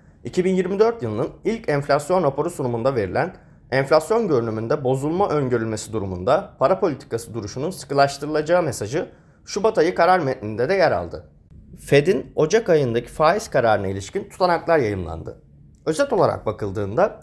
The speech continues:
Fed'in hala belirsiz ve temkinli olduğu söylenebilir.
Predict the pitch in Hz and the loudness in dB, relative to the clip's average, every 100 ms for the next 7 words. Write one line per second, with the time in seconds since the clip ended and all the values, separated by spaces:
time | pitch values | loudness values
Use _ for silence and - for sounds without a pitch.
0 | - 175 214 202 226 196 190 131 123 123 | -4 0 2 4 4 4 2 2 0 -2
1 | 196 180 175 170 156 156 175 185 110 120 | -4 0 0 0 -2 -2 2 4 4 0
2 | 180 131 110 120 131 104 - | 0 0 2 -2 -2 -4 -8